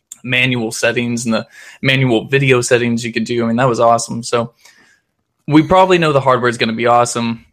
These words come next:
um, just because from all the hints we've seen. And, um,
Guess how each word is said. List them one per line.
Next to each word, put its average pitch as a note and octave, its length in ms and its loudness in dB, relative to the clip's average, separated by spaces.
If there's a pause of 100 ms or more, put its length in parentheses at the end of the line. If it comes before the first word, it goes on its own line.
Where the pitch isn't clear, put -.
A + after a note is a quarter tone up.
(220)
um, B2 220 -2
just B2 140 -12
because C#3 240 -6
from C3 160 -6
all A2+ 80 -2
the A2 120 -8
hints C3+ 280 -8
we've A#2 200 -10
seen. A#2 540 -8 (320)
And, A#2 340 -4
um, A#2 360 -4